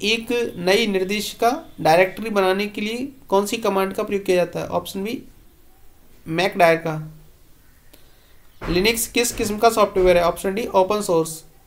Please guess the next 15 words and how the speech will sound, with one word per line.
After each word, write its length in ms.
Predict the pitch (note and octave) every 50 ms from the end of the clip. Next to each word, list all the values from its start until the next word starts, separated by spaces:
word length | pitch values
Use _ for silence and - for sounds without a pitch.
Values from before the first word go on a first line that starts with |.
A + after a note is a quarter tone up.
| - - - - - - - - - - - - - - - - - - - -
इनमें 220 | F3 F3+ F#3+ G3
से 160 | G3 C4 B3
कौन 260 | A#3+ - G#3+ G#3+ G#3+
एक 160 | A3+ A3+ A3+ A3+
real 280 | G3 F#3+ G3 G3+ G#3
time 260 | G3+ G3 G3+ G3+ G3+
operating 400 | - F#3 F#3 F#3 F#3+ - G#3 G3+
system 280 | G3 F#3+ F#3+ - G3+ G3
है? 120 | G#3+ A3+
Option 380 | - F#3 F#3 F#3+ - G3 G3 F#3+
D, 260 | F#3 G3+ G3+ A3 C#4 - - - _ - - - - - - -
डीएनएक्स। 760 | D#3 D#3 F3 F#3+ G3 F#3+ F#3 F3 E3 D#3+ - - - - - _ _ _ - - _ _ - - - - - - - - _ - -
निम्नलिखित 340 | D3+ D#3 E3+ F#3 F#3 F#3 -
में 120 | G3+ G3+
से 100 | G3+ A#3